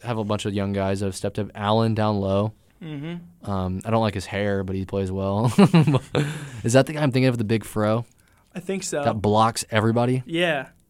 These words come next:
Speaker 2: Yeah, yeah, yeah. He blocked, like, he was the guy that was, like,
Speaker 1: He blocked Braun.
Speaker 2: like, the fifth guy ever.
Speaker 1: Yeah.
Speaker 2: Like, the blo-, the
Speaker 1: Dude,
Speaker 2: block
Speaker 1: and
Speaker 2: Braun.
Speaker 1: met him at the rim. <laughs>
Speaker 2: Yeah.
Speaker 1: He was like, "You know what? Oh, well."
Speaker 2: Joe
Speaker 1: <laughs>
Speaker 2: Harris is shooting one of the best three-point percentages in the league.
Speaker 1: Yeah, you said that he was the best.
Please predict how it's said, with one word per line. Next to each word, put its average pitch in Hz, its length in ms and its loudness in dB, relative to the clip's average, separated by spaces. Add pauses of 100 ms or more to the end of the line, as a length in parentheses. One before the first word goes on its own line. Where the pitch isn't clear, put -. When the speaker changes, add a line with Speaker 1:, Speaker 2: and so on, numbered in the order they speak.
Speaker 2:
Yeah, 180 160 2
yeah, 185 140 4
yeah. 165 240 -2
He 196 80 -8
blocked, 220 200 -4
like, 190 180 -2 (440)
he 247 140 -4
was 302 160 -4
the 214 60 -4
guy 180 240 4
that 160 160 -2
was, 160 80 -6
like, 160 80 2
Speaker 1:
He 117 60 6
blocked 135 280 8
Braun. 113 460 6 (120)
Speaker 2:
like, 180 160 -2
the - 60 -12
fifth 196 240 -2
guy 156 160 2
ever. 135 320 -4 (140)
Speaker 1:
Yeah. 123 420 6
Speaker 2:
Like, 160 260 -2
the 165 200 -4
blo-, 156 240 -4
the 156 100 -16
Speaker 1:
Dude, 151 160 8
Speaker 2:
block 143 120 4
Speaker 1:
and 135 100 4
Speaker 2:
Braun. 107 180 0
Speaker 1:
met 113 220 6
him 113 180 0
at 107 120 0
the 110 80 0
rim. 104 340 -2
<laughs> - 20 -8
Speaker 2:
Yeah. 175 220 6
Speaker 1:
He 170 40 8
was 147 120 6
like, 123 120 6
"You 113 120 0
know 120 80 0
what? 117 180 0 (340)
Oh, 107 160 0
well." 98 200 2
Speaker 2:
Joe 185 140 2
Speaker 1:
<laughs> - 20 0
Speaker 2:
Harris 190 280 4
is 180 80 -4
shooting 190 200 0
one 175 80 0
of 170 40 0
the 165 60 -2
best 160 220 -4 (100)
three-point 170 340 -6
percentages 156 420 -8
in 160 60 -10
the 143 60 -8
league. 147 300 -8 (1040)
Speaker 1:
Yeah, 147 200 4
you 143 180 2
said 175 300 0
that 139 120 2
he 135 140 2
was 127 160 2
the 117 60 0
best. 107 420 2